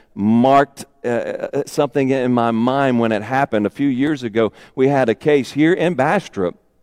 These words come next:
and y'all remember this, right? We had the case here where a, a young man, I think he was about fourteen, fifteen years old,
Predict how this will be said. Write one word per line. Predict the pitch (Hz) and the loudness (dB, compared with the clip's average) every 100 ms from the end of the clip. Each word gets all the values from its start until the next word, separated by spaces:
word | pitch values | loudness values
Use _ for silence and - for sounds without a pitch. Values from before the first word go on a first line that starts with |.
| _ _ _ _ _ _ | _ _ _ _ _ _
and | 92 101 | -6 0
y'all | 135 | 2
remember | 196 147 117 175 104 | 2 2 2 0 -2
this, | 82 82 - | -2 -4 -4
right? | 104 143 - - - | -6 -6 -8 -20 -8
We | 139 | 0
had | 143 160 143 | 2 2 2
the | |
case | 143 147 170 190 - | 0 2 2 2 -2
here | 117 104 110 139 _ _ _ _ _ _ _ _ _ _ _ _ _ _ | 0 2 0 -2 _ _ _ _ _ _ _ _ _ _ _ _ _ _
where | 139 147 143 147 | 2 6 6 2
a, | - 147 | -2 -4
a | 131 131 | 0 0
young | 123 139 151 160 156 135 - | 2 2 2 2 0 -4 -8
man, | 143 147 131 117 123 131 | -4 0 0 0 0 -2
I | 123 113 - | -6 -12 -14
think | 110 113 | -8 -6
he | 113 | -6
was | 107 | -2
about | 110 110 _ | -2 -2 _
fourteen, | 113 131 - 123 117 | -4 -4 -4 -4 -2
fifteen | 113 120 - 123 117 117 120 | -2 -2 -2 -4 -2 -2 -2
years | 113 110 117 107 | -2 0 0 -2
old, | - 98 98 107 139 | -2 0 0 -2 -6